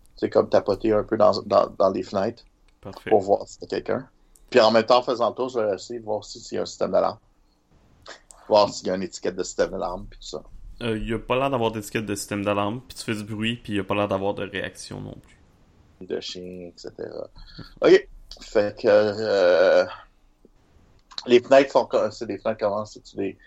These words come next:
Speaker 1: Comment ils s'ouvrent ? C'est-tu des fenêtres que
Speaker 2: Euh,
Speaker 1: t'as avec une nouvelle ou c'est des, euh, c'est des vieilles fenêtres en... que tu lèves, là, des, des,
Speaker 2: Ouais, c'est des
Speaker 1: euh,
Speaker 2: fenêtres que tu lèves, là.
Speaker 1: des guillotines.
Speaker 2: Mhm.
Speaker 1: Good.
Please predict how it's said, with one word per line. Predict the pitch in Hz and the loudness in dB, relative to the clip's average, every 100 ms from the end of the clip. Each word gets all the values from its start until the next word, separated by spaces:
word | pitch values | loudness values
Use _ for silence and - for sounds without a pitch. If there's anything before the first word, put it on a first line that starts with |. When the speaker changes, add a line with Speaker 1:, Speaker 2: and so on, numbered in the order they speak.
| _ _ - | _ _ 0
Speaker 1:
Comment | 113 | 2
ils | 113 110 | 2 0
s'ouvrent ? | 110 104 - _ _ - _ _ _ _ _ _ _ _ - - _ _ - _ - - - | -6 -8 -12 _ _ -20 _ _ _ _ _ _ _ _ -20 -20 _ _ -20 _ -20 -18 -6
C'est-tu | 117 120 | -4 6
des | 120 | 6
fenêtres | 117 131 131 - | 8 6 6 4
que | 123 104 | 4 6
Speaker 2:
Euh, | 110 107 110 | 4 2 6
Speaker 1:
t'as | |
avec | 113 110 | 6 4
une | - _ _ _ | -4 _ _ _
nouvelle | 123 147 185 | 6 6 6
ou | 139 | 2
c'est | 127 127 | 0 0
des, | 113 107 | 2 4
euh, | 107 104 101 95 _ _ | 4 4 2 0 _ _
c'est | - 117 | -4 2
des | 110 | 2
vieilles | 101 110 104 | 2 0 0
fenêtres | - 117 123 117 | 2 4 4 4
en... | 101 101 98 104 104 | 0 -2 -2 -2 -4
que | 101 107 | -4 -4
tu | - - | -4 -2
lèves, | 104 113 117 110 | 4 6 4 2
là, | 110 | 2
des, | 107 98 98 95 | 2 -2 -4 -4
des, | 95 | -2
Speaker 2:
Ouais, | 110 | -2
c'est | 92 82 | 0 0
des | |
Speaker 1:
euh, | 82 | 0
Speaker 2:
fenêtres | 107 107 | -2 -4
que | 104 | -6
tu | 95 - | -8 -10
lèves, | 90 92 - | -10 -10 -12
là. | 107 - _ _ _ - | -16 -16 _ _ _ -4
Speaker 1:
des | 107 | -2
guillotines. | 101 107 - 110 92 85 _ - | 4 6 6 2 -4 -6 _ -14
Speaker 2:
Mhm. | 104 95 - | -12 -12 -8
Speaker 1:
Good. | 98 101 | -4 -4